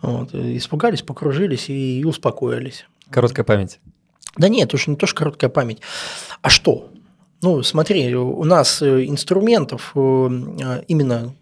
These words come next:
Speaker 1: таких вот инвестиционных, их, их, в принципе-то не особо много. Разные виды валют. Можешь сюда и крипту тоже запихнуть, ну, тоже потому что типы валюты. А, м, разные,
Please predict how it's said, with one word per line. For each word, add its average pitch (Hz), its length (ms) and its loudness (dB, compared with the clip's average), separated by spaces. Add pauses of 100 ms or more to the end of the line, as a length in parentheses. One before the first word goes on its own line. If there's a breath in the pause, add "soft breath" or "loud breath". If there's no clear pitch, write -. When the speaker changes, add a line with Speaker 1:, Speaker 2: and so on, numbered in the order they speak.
Speaker 1:
таких 143 320 -6
вот 143 100 -16
инвестиционных, 220 680 2
их, - 300 -12
их, 165 200 -8
в - 20 -14
принципе-то 240 520 2
не 135 100 2
особо 185 340 4
много. 117 380 0 (320)
Разные 196 400 4
виды 147 220 0
валют. 120 460 -2
Можешь 233 240 -2
сюда 202 160 0
и 214 80 2
крипту 220 320 -4
тоже 120 240 -2
запихнуть, - 380 -6 (200)
ну, 156 60 -18
тоже 120 220 -4
потому 123 260 -12
что - 140 -14
типы 147 180 -2
валюты. 123 400 -2 (720 loud breath)
А, 123 440 4
м, 117 440 -4 (320)
разные, 175 640 6